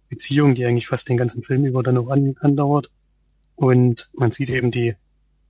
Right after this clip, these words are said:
Beziehung von einem fünfunddreißigjährigen Mann mit einem fünfzehnjährigen Mädchen, was schon mal was ist, was ich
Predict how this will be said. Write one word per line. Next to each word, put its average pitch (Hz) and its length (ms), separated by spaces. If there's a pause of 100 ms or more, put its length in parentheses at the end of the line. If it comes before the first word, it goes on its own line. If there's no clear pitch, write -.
(220)
Beziehung 123 380
von 120 180
einem 113 120
fünfunddreißigjährigen 120 960
Mann 123 180
mit 127 160
einem 120 220 (1000)
fünfzehnjährigen 127 560
Mädchen, 127 340
was 123 120
schon 127 120
mal 120 80
was 120 140
ist, 139 140
was 123 160
ich - 220